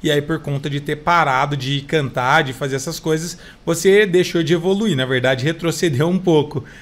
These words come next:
Mas então você acredita que se estudar, se tiver sempre praticando na igreja, sendo forçado a fazer solo e outras pessoas mudando de voz perto de você,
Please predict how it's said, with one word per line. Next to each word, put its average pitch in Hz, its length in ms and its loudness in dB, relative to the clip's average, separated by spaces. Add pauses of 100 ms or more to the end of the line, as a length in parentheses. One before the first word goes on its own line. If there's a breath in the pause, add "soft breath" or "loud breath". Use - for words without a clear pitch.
(100 loud breath)
Mas 131 220 2
então 151 160 0
você 165 220 0
acredita 180 520 2
que - 80 -12
se 202 140 -4
estudar, 180 540 2
se 185 120 -10
tiver 147 440 0 (200 loud breath)
sempre 175 320 -2
praticando 175 720 -2
na 160 140 0
igreja, 147 380 0
sendo 165 260 -2
forçado 160 540 -2
a 147 40 0
fazer 151 220 -4
solo 151 560 0 (240 loud breath)
e 156 80 0
outras 160 320 0
pessoas 156 400 -2
mudando 151 540 0
de 135 100 -2
voz 131 300 0
perto 143 280 -2
de 135 80 -8
você, 156 420 -2